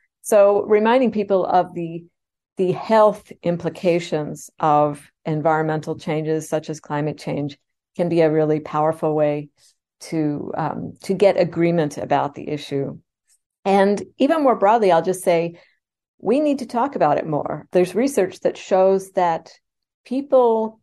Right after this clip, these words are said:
care more about <laughs> climate change than they think other people do, you know, which is statistically impossible. Everyone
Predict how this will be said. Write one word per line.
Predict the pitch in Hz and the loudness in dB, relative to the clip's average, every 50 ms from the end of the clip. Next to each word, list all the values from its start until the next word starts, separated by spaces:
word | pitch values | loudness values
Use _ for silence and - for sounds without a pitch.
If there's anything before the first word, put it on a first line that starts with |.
| _ _ | _ _
care | - - - 226 226 233 240 240 240 240 240 240 240 233 233 - _ _ _ _ _ _ _ | -20 -18 -10 -6 -4 -2 0 0 2 2 2 0 0 -2 -6 -10 _ _ _ _ _ _ _
more | 196 190 190 196 190 190 190 190 190 190 190 - - _ | -6 -4 -2 0 0 0 0 -2 -2 -4 -4 -6 -10 _
about | 180 175 170 180 170 170 170 175 170 - - - - _ _ | -14 -10 -6 -6 -4 -4 -4 -6 -8 -12 -16 -20 -20 _ _
<laughs> | _ _ - - | _ _ -4 0
climate | 185 185 185 247 247 233 - | 2 2 2 2 0 -4 -6
change | - - - - 185 180 190 175 165 - _ | -6 -8 -6 -6 -4 -4 -4 -6 -8 -10 _
than | - 185 180 180 185 190 190 180 | 2 2 4 4 2 0 -2 -2
they | 185 175 185 196 | -2 0 0 0
think | 196 190 - 190 190 190 190 - - | 0 0 -2 -4 -4 -6 -10 -10 -4
other | - 185 185 185 190 | -2 -2 -2 -2 -4
people | 185 196 175 170 165 - - | -6 -6 -10 -10 -10 -10 -10
do, | - - - - - 170 - - _ _ _ _ _ _ _ _ | -8 -8 -6 -6 -6 -8 -8 -12 _ _ _ _ _ _ _ _
you | - - 196 180 | 0 2 2 4
know, | - 180 170 175 | 4 2 2 2
which | 190 190 185 196 | 2 4 4 4
is | 196 190 190 | 4 2 2
statistically | - - 202 202 196 220 202 208 - 196 196 185 180 185 190 - - | -2 -4 -4 0 0 -2 -2 0 -2 -2 0 0 0 0 -2 -2 -2
impossible. | 180 175 175 185 175 175 170 170 - 156 147 - - - - - | -4 -4 -2 0 0 0 0 -2 -4 -4 -2 -2 -6 -8 -2 2
Everyone | 208 226 254 247 233 208 208 220 190 180 185 185 190 185 | 2 2 4 2 0 -2 -2 -4 -4 -4 -6 -8 -8 -10